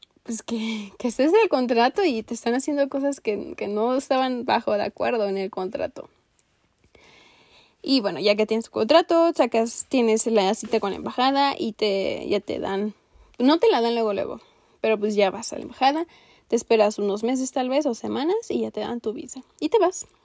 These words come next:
<laughs> Ese es en sí como el proceso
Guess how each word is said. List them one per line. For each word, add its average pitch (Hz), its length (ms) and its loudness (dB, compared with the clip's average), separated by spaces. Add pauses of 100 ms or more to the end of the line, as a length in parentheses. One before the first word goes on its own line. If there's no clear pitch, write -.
(160)
<laughs> - 140 -2 (1700)
Ese 392 140 10
es 480 100 -2
en 247 180 2
sí 262 320 0
como 233 200 0
el 226 80 -2
proceso 233 600 2